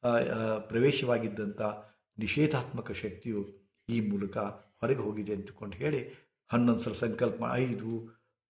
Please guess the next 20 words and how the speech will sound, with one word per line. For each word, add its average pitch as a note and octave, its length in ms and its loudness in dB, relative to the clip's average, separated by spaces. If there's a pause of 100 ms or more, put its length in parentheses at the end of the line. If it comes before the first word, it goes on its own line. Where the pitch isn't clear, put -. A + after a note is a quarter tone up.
(200)
ಮಿನಿಮಮ್ E3 600 12
ಐದು, A2 400 0
ಮಿನಿಮಮ್ C3 380 2
ಐದು, A#2 440 2
ಹನ್ನೊಂದು, A#2 680 0 (160)
ಇಪ್ಪತ್ತೊಂದು, G2+ 540 -2
ಇಪ್ಪತ್ತೊಂದು C3+ 380 2
ಬೇಡ, C3+ 260 8 (480)
ಆ, C3+ 180 8
ಹನ್ನೊಂದು, C3 680 6
ಐದು D#3+ 240 12
ಅಥವಾ E3 160 4
ಹನ್ನೊಂದು B2+ 300 0
ಸಲ B2 120 -2 (260)
ಸಂಕಲ್ಪ B2+ 440 2
ಮಾಡಿಕೊಂಡು A2+ 380 2 (440)
ಉಫ್ - 400 8
ಅಂತ C#3+ 180 8
ಊದಬೇಕು. A2+ 460 0 (340)
ಅದು A2+ 460 -2